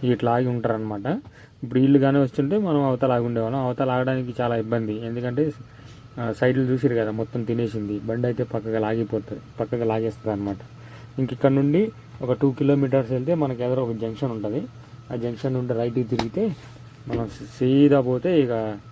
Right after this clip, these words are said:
డైరెక్ట్ సైట్కే రీచ్ అవుతాం అనమాట. వాళ్ళు చెప్పేసి అన్నారు. ఇదేమో కౌన్సిల్ చెక్ పాయింట్ అనమాట. ఏ-, వెళ్ళే ఏం ఆపరో వచ్చే ఆపి చెక్ చేస్తారు బండిలో, ఆ, ఏమున్నాయి, ఏం వేసుకొచ్చారు అన్నది అటు నుండి వచ్చేటప్పుడు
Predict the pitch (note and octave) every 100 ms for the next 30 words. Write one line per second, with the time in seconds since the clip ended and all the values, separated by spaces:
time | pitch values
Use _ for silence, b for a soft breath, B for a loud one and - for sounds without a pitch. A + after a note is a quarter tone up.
0 | B B - A#2 A#2+ B2 A#2 B2+ A#2 A2
1 | G#2+ A2 A#2+ A#2 B2 A2 G#2 A2 G#2+ G#2
2 | G2+ G2+ D3 G3 B B B A2+ A2 G#2+
3 | A#2 A2 A#2 A2+ A2 G#2+ G#2 G#2+ E3 C#3+
4 | B2 C3+ - C3 B2+ B2 A#2+ G#2+ A#2 A2
5 | G#2 G#2 G2+ C#3+ A#3+ B B B - B2
6 | B2+ B2+ C#3 C#3+ D#3 D3+ C#3+ C#3 B2+ B2
7 | E3+ D#3 B2+ D3 C3 B2 B2+ G3+ C#3+ A#2+
8 | B2 - A2 G#2+ A#2 A#2 A#2 A2+ A2 B
9 | B B B B2 A#2 A2+ A2 A#2 A#2+ A#2+
10 | A#2+ A2+ A2+ A2 - G#2+ A2+ G#2+ G#2+ B2+
11 | F#3+ C#3+ - B2+ A#2 A2 A2 G#2+